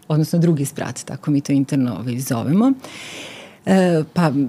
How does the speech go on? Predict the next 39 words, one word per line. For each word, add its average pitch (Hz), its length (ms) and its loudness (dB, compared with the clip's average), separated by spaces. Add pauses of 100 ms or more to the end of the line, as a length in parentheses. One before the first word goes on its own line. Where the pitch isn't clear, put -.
(220)
moje 196 480 6
iskustva 180 500 2
su 160 160 -2
naravno 139 400 4
samo 135 300 -2
pozitivne, 143 520 0
zato 151 120 2
što 160 180 -2
zaista 143 360 0
radim 139 240 2
posao 143 340 -2
koji 147 200 -2
volim. 139 380 2
I - 20 4
malo 147 200 2
pre 151 120 -4
smo 160 120 0
i 151 40 2
pričali 165 380 2
u 139 60 2
kolima 135 380 2
kad 135 140 -2
smo, 170 140 4
ovaj, 131 240 2
dolazili 160 580 4
ovamo 156 380 2
da, 151 240 0 (500)
da 175 140 2
je 165 100 6
ovo 175 220 4
zaista 190 340 2
jedan 185 160 2
posao 175 280 0
koji 175 140 2
se - 140 0
radi 165 340 4
prvenstveno 160 460 2
iz 139 100 2
ljubavi. 110 360 -4